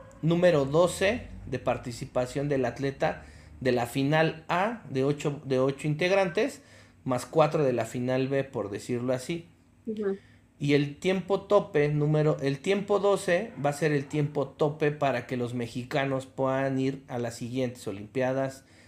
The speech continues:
Speaker 1: que serán en París, este, del veintitrés, del año veintitrés, ¿no? Del
Speaker 2: Sí.
Speaker 1: dos mil veintitrés. Entonces, la realidad es que no es que los atletas vayan en un nivel mediocre o muy bajo, sino realmente van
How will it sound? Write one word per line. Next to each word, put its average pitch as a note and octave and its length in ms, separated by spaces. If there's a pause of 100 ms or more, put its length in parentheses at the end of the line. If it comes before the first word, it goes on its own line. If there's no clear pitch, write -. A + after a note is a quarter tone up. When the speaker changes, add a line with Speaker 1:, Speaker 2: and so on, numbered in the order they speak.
(160)
Speaker 1:
que C3 80
serán A2+ 340
en A2+ 120
París, A2 500
este, - 580 (360)
del A2 160
veintitrés, G#2+ 580
del A#2 160
año A#2+ 200
veintitrés, D#2+ 500
¿no? G#3+ 160 (500)
Del A2+ 140
Speaker 2:
Sí. - 80
Speaker 1:
dos G#2+ 160
mil B2 160
veintitrés. - 500 (600)
Entonces, F3 460
la E3 120
realidad D#3 500
es - 140
que G#3 120
no G#3+ 260
es G3+ 200
que G#3 160
los E3+ 220
atletas F3 480
vayan F3+ 320
en D3 160
un F3 240
nivel D#3+ 440
mediocre D#3+ 760
o C3 100
muy D3+ 220
bajo, F#3+ 320
sino C3+ 220
realmente F3 500
van D#3+ 320